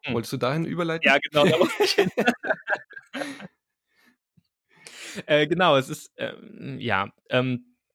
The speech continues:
Speaker 1: ich, ich wollte jetzt nämlich gerade den Gedanken ausführen, dass ich total gespannt bin auf das nächste Spiel,
Speaker 2: Mhm.
Speaker 1: das, das der Barlow, ähm, macht und wo er diese Experimente, die er da macht, noch, noch hintreiben kann. Aber um Himmels Willen muss er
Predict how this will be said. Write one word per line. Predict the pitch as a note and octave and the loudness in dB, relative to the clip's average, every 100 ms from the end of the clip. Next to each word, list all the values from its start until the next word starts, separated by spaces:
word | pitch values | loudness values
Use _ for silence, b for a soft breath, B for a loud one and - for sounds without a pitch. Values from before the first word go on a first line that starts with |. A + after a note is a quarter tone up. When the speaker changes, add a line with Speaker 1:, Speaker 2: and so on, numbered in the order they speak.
| _ _ - | _ _ -8
Speaker 1:
ich, | D3+ - | -8 -8
ich | - B2 | -12 0
wollte | C#3+ | 0
jetzt | D#3 | 2
nämlich | D3+ B2+ | -2 0
gerade | B2 B2 B2+ | 2 2 2
den | A#2+ A2+ | 0 -2
Gedanken | A2+ A2 C#3 A#2 | 0 0 0 -2
ausführen, | A2 - B2 | -4 -2 0
dass | A2+ | 0
ich | A2+ | -2
total | B2 A#2+ A#2 | -4 -2 -2
gespannt | A2+ - A#2+ | -2 -2 -2
bin | A#2+ A2+ | -2 -6
auf | A2+ | -6
das | A2+ | -2
nächste | B2 F#3 B3 D3+ | 4 4 4 0
Spiel, | - A2+ A2 | 0 0 0
Speaker 2:
Mhm. | |
Speaker 1:
das, | B2 - _ | 0 -6 _
das | A#2+ | -14
der | - - - | -14 -20 -4
Barlow, | F#2+ G2 G#2 G2+ B B B B _ - | 0 2 0 -6 B B B B _ -2
ähm, | G#2 G2 G#2+ | 0 -2 -4
macht | A#2+ A#2 G#2+ D3 - - | -2 2 4 2 -6 -12
und | A#2 A2+ - | -8 -8 -10
wo | - - A#2+ A#2 A#2+ | -20 -20 -16 0 4
er | A#2+ | 4
diese | B2 A#2+ | 2 -2
Experimente, | B2 - - - A2 C3+ - | -4 -8 -8 -2 0 0 0
die | B2 | 2
er | A#2 | 4
da | A2+ | 4
macht, | A#2 A#2 - | 2 -2 -4
noch, | A#2 _ | -8 _
noch | A#2 A2+ | -6 -2
hintreiben | C#3 E3 F#3 - G#2 A2+ | 0 2 0 0 0 2
kann. | A2+ B2+ C3+ | -2 -4 -2
Aber | A3+ A#2 | 0 0
um | A#2+ | 2
Himmels | C#3 C3 - - | 2 2 0 0
Willen | A#2+ A#2+ | 2 2
muss | B2 - | 0 -2
er | A2+ | -4